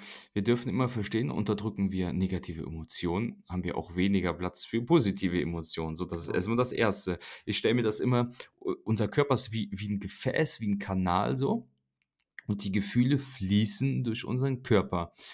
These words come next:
Speaker 1: Also ein Buddha zu sein heißt, Gefühle und Gedanken fließen durch unser System,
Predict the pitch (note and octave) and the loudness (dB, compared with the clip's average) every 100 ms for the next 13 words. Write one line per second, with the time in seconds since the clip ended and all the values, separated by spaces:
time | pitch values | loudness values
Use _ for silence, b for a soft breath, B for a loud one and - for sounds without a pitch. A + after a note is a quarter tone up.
0 | B B F#2+ F#2+ - G2 F#2 - B2+ C3 | B B -6 -4 0 0 0 2 2 4
1 | C3+ - A2 A2 A2+ A2+ G#2 A2+ A#2+ - | 0 0 -2 2 2 2 2 0 -2 -6
2 | - F#2 A#2 A#2+ A2 G2 F#2+ F#2 F#2+ F#2+ | -12 -2 2 2 2 -2 -2 -2 -2 -4
3 | - - A2+ A#2 G2+ G2 G2 _ - - | -10 -2 -2 0 0 0 -2 _ -14 -6
4 | E2 F2+ E2+ E2+ - B2 D#3+ - | -4 -4 -4 -8 0 0 0 -6